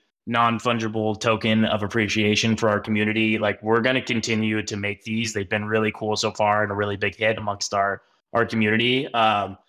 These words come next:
so yeah, as long as you're, you're involved and, and making things happen, um,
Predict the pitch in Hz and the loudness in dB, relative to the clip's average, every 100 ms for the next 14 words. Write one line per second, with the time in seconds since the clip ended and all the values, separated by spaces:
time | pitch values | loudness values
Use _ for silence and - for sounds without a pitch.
0 | _ _ - 120 123 127 101 107 120 127 | _ _ -2 0 2 0 -2 -6 -6 -6
1 | 120 127 123 113 123 117 139 147 147 143 | -6 -4 -4 -6 -8 -6 0 2 2 2
2 | 127 117 113 113 110 117 117 110 113 110 | -2 -6 -6 -8 -6 -6 -6 -6 -6 0
3 | 117 107 117 113 107 - 113 107 101 98 | 0 0 -2 -2 -4 -2 0 0 0 -2
4 | 101 | -6